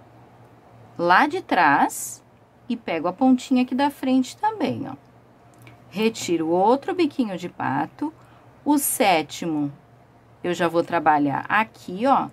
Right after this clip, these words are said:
no meio dessa fita rosa. E o oitavo, ó, eu vou pegar todas as fitas aqui até esse biquinho.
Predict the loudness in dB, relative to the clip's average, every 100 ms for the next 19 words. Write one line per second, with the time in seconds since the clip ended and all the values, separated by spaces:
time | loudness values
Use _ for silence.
0 | -12 -12 -8 -4 -2 -2 0 0 -2 -4
1 | -6 -10 -12 -14 -6 -2 -2 -2 -4 -2
2 | -4 -4 -2 -2 -4 -20 -20 -20 _ -20
3 | -20 -20 -2 4 6 6 4 0 2 4
4 | 4 2 0 -2 0 -2 -4 -10 _ _
5 | -10 -8 -6 -8 -6 -4 0 0 -2 _
6 | -20 _ _ _ 2 4 4 2 -2 -2
7 | -4 -6 -10 -10 -10 -8 -8 -8 -8 -4
8 | 0 0 -2 -4 -4 -4 -6 -2 -2 -2
9 | -4 -2 -2 -4